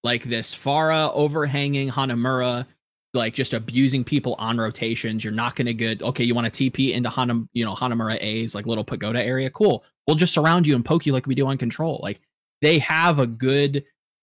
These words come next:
like, style, but there's a lot of iterations to it that I think teams are gonna have a problem with. And I think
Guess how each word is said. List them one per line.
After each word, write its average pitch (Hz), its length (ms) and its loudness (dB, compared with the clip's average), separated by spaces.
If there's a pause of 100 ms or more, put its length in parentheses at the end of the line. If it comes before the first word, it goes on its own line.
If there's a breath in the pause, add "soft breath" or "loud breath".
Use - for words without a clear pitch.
like, 110 480 -2 (480)
style, 165 640 0
but 139 300 -2
there's 131 160 2
a 131 60 -2
lot 127 180 4
of 120 80 -4
iterations 120 680 -4
to 185 140 0
it 185 100 0
that 123 100 0
I 113 60 -2
think 139 260 -2
teams 127 220 -2
are 120 40 -4
gonna 120 140 -4
have 110 140 -4
a 92 60 -10
problem 127 360 -4
with. 143 180 -2
And 117 100 -4
I 113 40 -4
think 151 460 -4